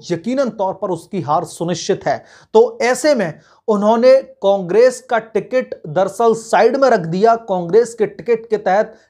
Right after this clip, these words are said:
नामांकन तक दाखिल नहीं किया और निर्दलीय चुनाव लड़ रहे हैं, क्योंकि उन्हें पता है कि हम निर्दलीय चुनाव लड़ करके जितने वोट हासिल कर सकते हैं,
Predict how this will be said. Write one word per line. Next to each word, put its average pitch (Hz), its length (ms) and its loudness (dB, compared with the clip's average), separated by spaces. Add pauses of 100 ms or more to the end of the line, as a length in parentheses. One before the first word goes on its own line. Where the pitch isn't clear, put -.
(120)
नामांकन 214 680 2
तक 240 120 -4
दाखिल 202 420 -2
नहीं 185 220 -4
किया 214 360 0 (340)
और 254 500 2 (160)
निर्दलीय 226 560 2
चुनाव 196 360 -6
लड़ 170 80 -8
रहे 175 140 -6
हैं, 202 80 -10
क्योंकि 196 220 -10
उन्हें 185 180 -8
पता 208 260 2
है 220 240 2 (240)
कि 208 100 -4
हम 180 180 -2
निर्दलीय 202 800 2 (280)
चुनाव 196 340 2
लड़ 226 120 0
करके 220 340 -2
जितने 208 400 0
वोट 175 380 0
हासिल 180 260 -4
कर 170 160 -6
सकते 175 320 -8
हैं, 214 240 -4